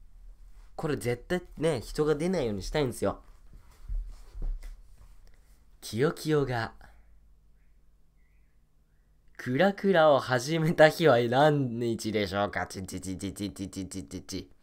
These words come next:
答えはいくつ、い、うんとですね、まだ二年経ってないんですよ。一年と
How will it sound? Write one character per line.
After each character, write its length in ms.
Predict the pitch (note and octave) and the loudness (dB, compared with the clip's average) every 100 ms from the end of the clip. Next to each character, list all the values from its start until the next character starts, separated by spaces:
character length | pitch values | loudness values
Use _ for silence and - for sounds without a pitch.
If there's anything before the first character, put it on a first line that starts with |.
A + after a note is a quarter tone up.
| _ _ _ _ _ - - - _ - _ _ _ _ - - | _ _ _ _ _ -20 -20 -20 _ -20 _ _ _ _ -18 -18
答 460 | - B2 C#3 A#3+ A#3+ | -10 -6 -4 0 2
え 20 | |
は 160 | C3+ G#2 | 2 0
い 160 | D3+ | -2
く 160 | G#3+ - | -8 -12
つ、 160 | - F#3 | -10 -8
い、 160 | A3 | -8
う 360 | - C#3 B2+ A#2+ | -8 -4 -2 -2
ん 80 | A#2 | -6
と 180 | - G2+ | -6 -6
で 60 | |
す 60 | G#2 | -4
ね、 60 | |
ま 120 | G#2 G3 | -2 -2
だ 60 | |
二 140 | F3 G#3+ | 0 0
年 200 | C#3+ A2 | 0 0
経 80 | |
っ 20 | C#3 | -4
て 140 | - | -2
な 60 | A2+ | -4
い 20 | |
ん 40 | |
で 40 | G2 | -4
す 100 | - | -6
よ。 80 | E2 | -8
一 380 | G#2+ - G3 | -10 -8 -6
年 300 | F#3 D3+ A2+ | -4 -6 -8
と 240 | G#2 A2+ | -6 -8